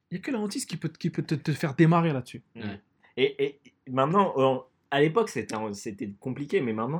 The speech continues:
Speaker 2: t'as tellement de, de moments où tu peux capter la hantise de
Speaker 1: Mm,
Speaker 2: quelqu'un.
Speaker 1: mm.
Speaker 2: Genre les stories Instagram.
Speaker 1: Ouais.
Speaker 3: Mm.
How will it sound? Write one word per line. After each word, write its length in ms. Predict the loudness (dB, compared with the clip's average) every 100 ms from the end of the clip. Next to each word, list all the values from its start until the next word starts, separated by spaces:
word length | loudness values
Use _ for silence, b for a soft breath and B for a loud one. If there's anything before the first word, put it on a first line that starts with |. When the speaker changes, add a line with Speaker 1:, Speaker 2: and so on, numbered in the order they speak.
| -6
Speaker 2:
t'as 100 | -8
tellement 600 | -4 -2 0 0 -2 -4
de, 200 | -4 -6
de 420 | -6 -6 -4 -2 0
moments 460 | 4 4 6 4
où 60 | 2
tu 140 | -6
peux 140 | -8 -4
capter 400 | -2 -2 0 0
la 120 | 0
hantise 320 | -4 -8 -6
de 80 | 2
Speaker 1:
Mm, 100 | 4
Speaker 2:
quelqu'un. 300 | 4 0 -8 -4
Speaker 1:
mm. 160 | -2 -4 -6
Speaker 2:
Genre 240 | -2 0 0
les 140 | -2
stories 380 | -2 -2 -2 -4
Instagram. 500 | -6 -10 -10 -10 -8 -2
Speaker 1:
Ouais. 180 | -2 -2
Speaker 3:
Mm. 280 | -10 -12